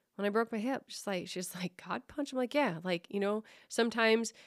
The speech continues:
you need a really hard punch in the face to wake your ass up. That's it. God punch. That was it for me. And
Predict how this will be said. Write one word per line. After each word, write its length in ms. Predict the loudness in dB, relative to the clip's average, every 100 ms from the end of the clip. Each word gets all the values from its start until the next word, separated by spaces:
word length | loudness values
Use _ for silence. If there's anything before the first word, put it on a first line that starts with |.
| -4
you 80 | 2
need 160 | 4
a 60 | 4
really 240 | 4 4
hard 320 | 6 4 2 4
punch 280 | 4 4
in 60 | 2
the 80 | -2
face 340 | 2 2 2
to 80 | 0
wake 200 | 0 0
your 120 | 2
ass 240 | 2 2 2
up. 240 | 2 0 0
That's 300 | 0 0 0
it. 260 | 2 2 0 -4
God 200 | -2 -2
punch. 360 | -6 -10 -12 _ _ _ _ _ _ -4
That 140 | 2
was 180 | 4 4
it 140 | 0
for 120 | -2 -4
me. 220 | -4 -10 _ _ _ _ _ _ _
And 460 | 2 6 6 2 -2